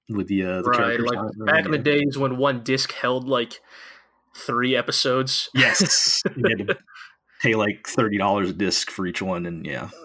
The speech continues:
Speaker 2: So, so perfect for our format, actually.
Speaker 1: Yes, fun times. I'll just pop in a volume for every, uh, <laughs>
Speaker 2: <laughs>
Speaker 1: every podcast, but
Speaker 2: Uh, but yes, if, if you'll allow me to, I'm sorry, Jel, I know you're hosting this podcast, and I don't mean to, uh,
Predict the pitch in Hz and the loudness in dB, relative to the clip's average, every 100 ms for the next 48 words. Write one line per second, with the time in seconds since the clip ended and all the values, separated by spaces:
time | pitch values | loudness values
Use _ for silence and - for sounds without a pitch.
0 | - - 107 104 131 131 190 175 156 139 | -18 -10 -10 -4 -4 0 0 2 0 -2
1 | - 135 120 - 139 120 107 110 110 - | 0 2 2 2 2 2 -2 -2 -4 -4
2 | 113 113 - - - - 147 - - - | -6 -6 -10 -20 -10 -6 -4 -2 -2 0
3 | 131 120 120 104 90 110 107 - 139 120 | 0 2 2 0 0 -2 -2 0 0 2
4 | 123 107 104 104 101 101 98 - 95 92 | 2 2 2 2 0 -2 -4 -4 -4 -4
5 | 95 92 90 90 90 87 117 - - 135 | -4 -2 -2 -2 -2 -2 -4 -4 -2 2
6 | 135 - 226 254 - 254 240 - 226 220 | 2 0 -2 -2 -6 -8 -10 -10 -14 -16
7 | - 135 127 - 127 101 - 101 107 - | -2 2 2 2 0 0 -4 -4 -4 -6
8 | 92 80 - _ _ _ - 113 107 107 | -8 -10 -14 _ _ _ -16 -12 -10 -10
9 | 123 165 180 214 269 214 214 214 - _ | -8 -2 -2 2 0 0 0 -2 -6 _
10 | 185 262 277 285 311 285 - 233 196 156 | -2 2 4 4 4 2 2 4 4 2
11 | 135 170 - 220 185 143 160 160 180 180 | 0 0 2 2 2 4 2 4 4 4
12 | 156 156 151 139 123 - 120 113 - 107 | 2 2 0 -2 -6 0 -2 -2 -6 -6
13 | 107 - 110 107 127 147 143 139 - 123 | -6 -6 -6 0 2 2 0 -2 -2 -2
14 | 117 113 110 | 0 2 0